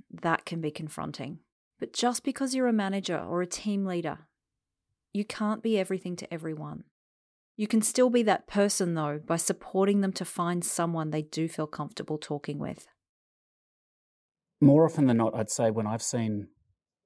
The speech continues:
Speaker 2: things not managed well, I've not seen them managed poorly out of malice.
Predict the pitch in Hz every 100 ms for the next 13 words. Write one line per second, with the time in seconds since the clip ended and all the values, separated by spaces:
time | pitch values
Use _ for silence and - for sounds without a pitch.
0 | _ 123 107 98 107 110 101 95 - 127
1 | 98 95 - 127 117 117 - 120 110 104
2 | 98 98 - - 113 98 92 - 107 98
3 | 98 95 95 - 101 95 - - - -